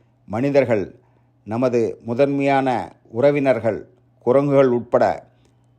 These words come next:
பல ஆண்டுகளாக அதிக வாழ்க்கையை அனுபவிக்க முடிகிறது. ஆனால்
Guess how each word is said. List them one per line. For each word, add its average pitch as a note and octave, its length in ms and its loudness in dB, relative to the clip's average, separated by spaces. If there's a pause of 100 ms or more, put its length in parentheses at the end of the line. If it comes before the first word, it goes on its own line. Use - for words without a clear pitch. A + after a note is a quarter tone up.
பல B2+ 360 2
ஆண்டுகளாக B2 960 2 (460)
அதிக C#3+ 460 0
வாழ்க்கையை A#2+ 760 0 (140)
அனுபவிக்க B2+ 580 -2
முடிகிறது. G#2+ 580 -4 (1700)
ஆனால் A#2 560 2